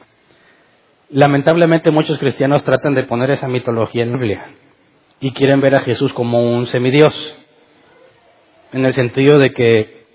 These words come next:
Dios dejó el trono, o sea, se quedó vacío el trono, vino a la tierra, anduvo entre nosotros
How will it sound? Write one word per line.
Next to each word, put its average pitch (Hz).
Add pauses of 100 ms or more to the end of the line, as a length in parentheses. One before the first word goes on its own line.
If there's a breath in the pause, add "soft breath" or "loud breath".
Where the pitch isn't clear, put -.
Dios 135
dejó 131
el 127
trono, 165 (420)
o 120
sea, 131
se 131
quedó 120
vacío 143
el 127
trono, 147 (1120 soft breath)
vino 151
a -
la 143
tierra, 147
anduvo 120
entre 160
nosotros 143